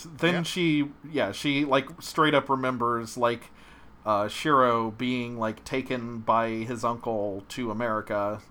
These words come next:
Speaker 1: and being like, "Oh no, I can't leave Yui, Yui, Yui. Uh, she's gonna die when she turns twenty, by the way. Oh god."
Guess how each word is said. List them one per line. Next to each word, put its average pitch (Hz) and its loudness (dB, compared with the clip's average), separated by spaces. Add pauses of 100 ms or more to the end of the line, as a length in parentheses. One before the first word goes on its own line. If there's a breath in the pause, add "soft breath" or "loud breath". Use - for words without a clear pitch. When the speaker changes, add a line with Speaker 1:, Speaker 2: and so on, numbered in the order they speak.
Speaker 1:
and 110 -8
being 123 -4
like, 123 0
"Oh 226 4
no, 247 0
I 214 2
can't 254 -4
leave 226 -6
Yui, 247 -4
Yui, 220 -6
Yui. 220 -6
Uh, 180 2
she's 202 -8
gonna 233 -2
die 226 4
when 226 2
she 226 -10
turns 208 -4
twenty, 214 0
by 196 4
the 190 2
way. 190 2
Oh 254 2
god." 240 -2